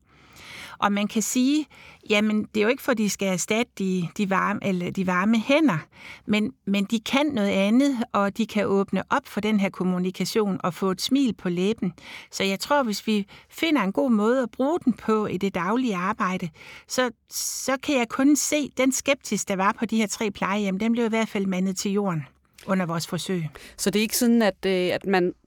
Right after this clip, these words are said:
Speaker 2: skal forestille sig, tænker du, at man som pårørende til en, øh, en, en forælder med demens eller forældre til et barn med, med, med en psykisk lidelse, kan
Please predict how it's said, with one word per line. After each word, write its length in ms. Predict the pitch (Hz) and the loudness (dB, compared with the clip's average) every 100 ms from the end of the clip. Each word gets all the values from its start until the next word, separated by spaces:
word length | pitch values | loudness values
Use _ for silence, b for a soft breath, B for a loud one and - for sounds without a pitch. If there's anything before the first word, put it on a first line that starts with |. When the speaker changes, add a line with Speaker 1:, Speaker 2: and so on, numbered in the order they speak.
| - | -8
Speaker 2:
skal 340 | - - 208 | -6 -2 0
forestille 480 | - 208 208 - 202 | 2 2 2 2 0
sig, 140 | 190 - | 0 0
tænker 340 | 196 185 180 | 2 4 2
du, 220 | 190 180 | 0 0
at 160 | 170 170 | 0 2
man 240 | 180 170 | 2 2
som 400 | 170 196 170 165 - B B B - | 0 2 2 0 -4 B B B -4
pårørende 540 | 208 202 220 202 190 180 | 2 6 6 6 4 0
til 260 | - 196 | 2 2
en, 180 | 175 170 | 4 2
øh, 60 | 170 | 2
en, 320 | 165 110 - | 0 0 0
en 120 | 208 170 | 0 2
forælder 420 | 214 214 214 208 | 4 4 4 2
med 160 | 190 | 2
demens 540 | 180 185 196 - - - | 4 4 4 4 0 2
eller 240 | 185 175 170 | 4 4 2
forældre 580 | 220 190 202 - 208 | 2 2 2 2 -2
til 180 | - 196 | 0 0
et 80 | 165 208 | 0 2
barn 300 | 196 160 190 | 2 2 2
med, 320 | 185 165 165 | 4 2 0
med, 240 | 175 175 214 240 | 2 0 -2 0
med 80 | 202 | 2
en 40 | 185 | 2
psykisk 460 | - 214 214 - | 2 2 0 0
lidelse, 420 | 196 196 202 226 - B B B B | 0 2 0 0 -2 B B B B
kan 220 | - 180 | 0 0